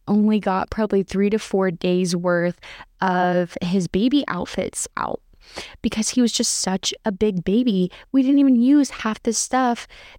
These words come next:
that we got because he outgrew it. I also know people who have spent thousands of dollars on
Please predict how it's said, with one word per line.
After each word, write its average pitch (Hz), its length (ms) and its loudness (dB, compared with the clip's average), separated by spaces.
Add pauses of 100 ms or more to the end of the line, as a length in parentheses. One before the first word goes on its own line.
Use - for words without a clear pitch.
that 208 360 -2
we 202 220 2
got 240 680 -2
because 220 320 0
he 226 140 0
outgrew 185 460 0
it. - 260 -6 (840)
I 208 120 0
also 226 260 0
know 214 260 2
people 196 540 0
who 190 80 -2
have 190 100 -2
spent - 320 -6 (140)
thousands 208 500 0
of 208 80 0
dollars 180 480 0
on 180 240 0